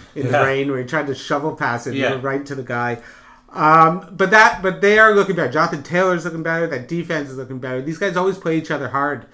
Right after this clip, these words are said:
Speaker 1: Um, it just kind of really, but, like, if T Y Hilton was playing, I think I would go with Indianapolis. But I think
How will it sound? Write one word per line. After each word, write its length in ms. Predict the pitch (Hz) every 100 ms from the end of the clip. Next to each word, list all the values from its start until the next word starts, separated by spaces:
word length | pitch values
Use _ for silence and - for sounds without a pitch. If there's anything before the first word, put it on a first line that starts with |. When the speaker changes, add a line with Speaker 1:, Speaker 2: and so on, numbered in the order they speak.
| - - _ _ _
Speaker 1:
Um, 540 | - 147 147 147 - - -
it 140 | -
just 400 | 240 240 - - - - - -
kind 320 | - 165 196
of 220 | 202 160 151
really, 320 | 156 165 165
but, 180 | 160 165
like, 160 | 165
if 140 | 180 -
T 120 | 233
Y 160 | 254
Hilton 320 | 180 180 180 190
was 140 | 170
playing, 380 | 185 170 170 170
I 160 | 143
think 200 | 127 147 147
I 100 | 135
would 160 | 123
go 180 | 131 127
with 160 | 120 117
Indianapolis. 680 | 117 113 113 123 - 143
But 140 | - 160
I 60 |
think 280 | 160 214